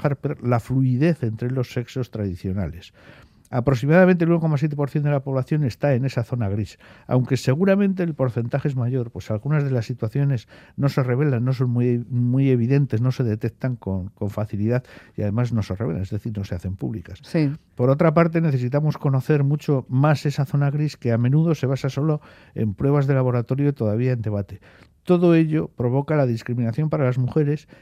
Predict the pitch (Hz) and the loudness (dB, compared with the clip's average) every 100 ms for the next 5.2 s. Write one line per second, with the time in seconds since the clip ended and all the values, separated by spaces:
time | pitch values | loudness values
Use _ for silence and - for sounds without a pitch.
0 | - 123 123 113 - 131 147 135 127 120 | -12 0 0 0 -2 -4 0 0 0 0
1 | 120 135 135 131 110 98 - 95 104 90 | 0 0 0 0 0 -2 -6 -6 -8 -10
2 | - 104 202 - - 156 139 170 170 196 | -12 -8 -10 -10 -6 -4 -2 -2 0 0
3 | 165 139 160 180 - 147 165 170 156 139 | 0 0 2 0 0 0 2 2 2 2
4 | 175 185 165 - 175 165 - 175 165 165 | 2 2 0 2 2 2 4 4 4 2
5 | 143 127 | 0 0